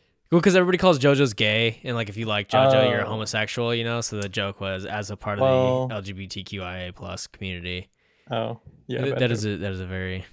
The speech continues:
Speaker 1: much joke. Within the community, there's oftentimes a debate on what's the best part, who's the best JoJo, right?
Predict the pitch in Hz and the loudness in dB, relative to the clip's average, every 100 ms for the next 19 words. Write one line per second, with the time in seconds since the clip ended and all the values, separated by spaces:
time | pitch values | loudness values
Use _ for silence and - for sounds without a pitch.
0 | _ - 92 - - 90 87 - - - | _ -10 -8 -8 -8 -10 -12 -16 -20 -20
1 | - - _ _ 131 139 143 139 - 123 | -20 -20 _ _ -2 0 0 -2 -4 -2
2 | 113 104 104 98 95 98 101 98 107 104 | -2 -2 -2 -2 -4 -4 -6 -6 -6 -6
3 | 107 104 101 95 98 95 98 98 90 90 | -6 -8 -8 -8 -12 -10 -6 -6 -6 -10
4 | 90 90 _ 101 101 - 95 98 98 - | -14 -18 _ -14 -12 -12 -8 -6 -8 -10
5 | 98 92 92 92 - - 117 101 101 95 | -8 -6 -6 -8 -12 -16 -12 -12 -10 -8
6 | 95 - - - - 101 101 92 90 87 | -8 -8 -10 -14 -20 -8 -6 -6 -8 -10
7 | 87 - - 95 92 92 | -12 -16 -12 -8 -8 -10